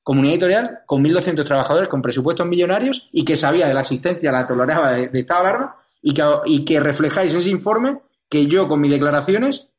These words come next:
he atacado a Unidad Editorial porque he dicho que, claro, que cobraba publicidad institucional.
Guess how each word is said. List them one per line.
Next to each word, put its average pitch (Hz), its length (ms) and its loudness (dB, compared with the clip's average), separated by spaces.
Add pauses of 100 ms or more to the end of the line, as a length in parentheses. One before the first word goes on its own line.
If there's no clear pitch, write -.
(180)
he 165 100 0
atacado 175 680 -2
a 127 180 0
Unidad 131 320 0
Editorial 196 480 2
porque 147 280 -2
he - 20 2
dicho 160 340 0
que, 156 140 -4
claro, 139 180 2
que 113 100 -2
cobraba 131 360 0
publicidad 123 320 -2
institucional. 113 600 -8